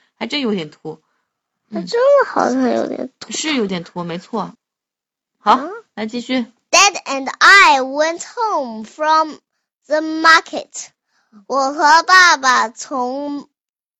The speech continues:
Speaker 1: 嗯。
Speaker 2: 市场回到了家。
Speaker 1: 啊，从菜场又回到了家。嗯。
Speaker 2: Dad got the big pot. He filled it with water.
Speaker 1: 嗯。
Speaker 2: I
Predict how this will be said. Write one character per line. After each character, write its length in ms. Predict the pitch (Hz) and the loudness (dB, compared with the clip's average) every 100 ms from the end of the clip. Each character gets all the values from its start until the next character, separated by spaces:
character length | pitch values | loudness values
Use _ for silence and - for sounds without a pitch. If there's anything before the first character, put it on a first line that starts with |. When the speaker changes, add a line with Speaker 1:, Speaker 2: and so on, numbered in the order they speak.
| _ 214 | _ -20
Speaker 1:
嗯。 240 | 214 214 _ _ - - - _ _ _ - | -20 -20 _ _ -18 -18 -20 _ _ _ -12
Speaker 2:
市 360 | - 381 330 | -8 -4 -6
场 340 | 294 247 202 - _ | -6 -8 -8 -10 _
回 220 | - 254 269 | -8 -6 0
到 300 | 349 311 254 _ | 2 2 0 _
了 200 | - 180 | -14 -12
家。 300 | - - 214 | -12 -6 -6
Speaker 1:
啊， 480 | 220 202 185 - - _ | -6 -8 -12 -14 -20 _
从 120 | 170 | -16
菜 120 | 180 | -14
场 140 | - - | -14 -18
又 80 | 185 | -16
回 120 | 160 | -12
到 120 | 190 | -10
了 100 | 185 | -10
家。 280 | - 208 247 - | -8 -8 -8 -8
嗯。 260 | 233 214 - _ _ _ _ _ _ _ | -4 -4 -8 _ _ _ _ _ _ _
Speaker 2:
Dad 340 | - 359 427 349 | 2 2 2 0
got 240 | 285 294 294 - | 2 0 -2 -12
the 160 | 262 240 | -6 -6
big 460 | 254 311 359 311 - | -2 -2 -2 -6 -16
pot. 320 | - 294 233 - _ _ _ | -4 -2 -2 -8 _ _ _
He 400 | 381 381 381 381 403 _ - | -4 -2 -2 -4 -8 _ 0
filled 440 | 349 381 403 415 | 4 6 6 4
it 380 | 302 262 262 - _ _ _ | 0 -2 -4 -16 _ _ _
with 280 | 311 339 320 | -8 -8 -8
water. 720 | 311 349 370 370 330 202 233 _ | 0 2 2 0 -6 -6 -8 _
Speaker 1:
嗯。 260 | 226 220 _ _ - | -20 -20 _ _ 0
Speaker 2:
I 160 | 349 | 4